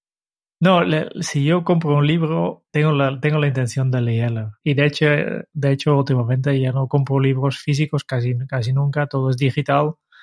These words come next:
Y yo creo que este de, problema de, de Tsundoku, que, que en digital todavía es más grande, ¿no? Como, como libro electrónico no ocupa espacio. Yo creo que ta-, cada vez más hay personas que tienen esta tendencia de, de comprar un libro por si acaso,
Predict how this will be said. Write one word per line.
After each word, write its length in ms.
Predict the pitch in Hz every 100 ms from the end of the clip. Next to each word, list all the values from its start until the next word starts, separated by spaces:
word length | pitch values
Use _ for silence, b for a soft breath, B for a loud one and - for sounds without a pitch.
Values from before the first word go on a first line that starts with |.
| b b _ -
Y 560 | 135 139 139 139 143 156
yo 80 | 160
creo 120 | 190
que 60 |
este 200 | 185 190
de, 400 | 156 151 143 135 131 b b -
problema 420 | 135 139 156 151
de, 240 | 143 139 131
de 160 | 135
Tsundoku, 760 | 127 135 131 139 143 156 156 151
que, 360 | - 123 120 117
que 100 | 113
en 80 | 135
digital 380 | 156 170 160 156
todavía 300 | 160 151 147
es 40 |
más 180 | 139 131
grande, 300 | 131 180 139
¿no? 200 | 139 175
Como, 480 | 165 131 131 131 127
como 200 | 135 127
libro 260 | 143 160 165
electrónico 480 | 147 151 160 147 127
no 200 | 139 139
ocupa 260 | - 139
espacio. 640 | 143 - 175 165 160 165 _ b b b b b _ -
Yo 140 | 147
creo 200 | 151 190
que 120 | 175
ta-, 180 | 160 175
cada 180 | 160 160
vez 160 | 156 143
más 200 | 160 160
hay 80 | 147
personas 400 | 143 151 151 147
que 100 | 143
tienen 240 | 143 143
esta 220 | 143 147
tendencia 540 | 135 131 143 143 151 139
de, 460 | 135 131 127 127 - _ _ _ _ -
de 80 |
comprar 320 | 139 139 147 160
un 100 | 156
libro 380 | 160 160 165 -
por 180 | 139
si 80 | - 120
acaso, 500 | 135 147 - 120